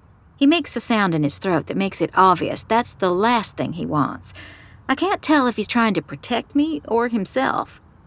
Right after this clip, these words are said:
She gestures toward the porch. "Shall we?" I glance toward Ryan, unsure what to do.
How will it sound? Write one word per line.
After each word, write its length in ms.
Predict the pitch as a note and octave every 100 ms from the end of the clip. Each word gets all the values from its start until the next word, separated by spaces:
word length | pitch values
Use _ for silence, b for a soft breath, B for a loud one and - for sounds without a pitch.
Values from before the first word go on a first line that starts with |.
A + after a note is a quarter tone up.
| - - _
She 160 | - C#4
gestures 500 | A#3 E4 D#4 C4+ C4
toward 240 | - A3+
the 60 | F3
porch. 560 | D#3+ G3 C#3 - - - _ _ - _ -
"Shall 440 | - - G3 F#3 F3+
we?" 180 | G3+ D#4 _ - - _ - - - - - - -
I 80 | -
glance 320 | B3+ D#4+ D4+ -
toward 240 | B3+ A#3
Ryan, 500 | G3 E3 C3 - G#3 - _
unsure 380 | A3+ A3 C4 A#3+
what 220 | G#3+ -
to 80 | F#3+
do. 420 | A3 A3 -